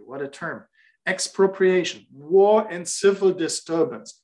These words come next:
If you were an investor, an international investor, to potentially think about investing in a fragile country,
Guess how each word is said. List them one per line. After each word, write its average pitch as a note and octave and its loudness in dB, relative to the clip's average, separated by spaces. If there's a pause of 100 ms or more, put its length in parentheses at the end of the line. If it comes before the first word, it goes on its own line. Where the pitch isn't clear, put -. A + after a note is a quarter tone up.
(120)
If C3 -4
you D#3+ -6
were G#3 2
an F3 -12
investor, C#3+ -6
an B2+ -16
international D3 -8
investor, D3 -8
to - -16
potentially F#3 -10
think E3 -18
about C#3+ -6
investing C#3+ -6
in C3+ -12
a B2+ -10
fragile C#3 -4
country, C3+ -12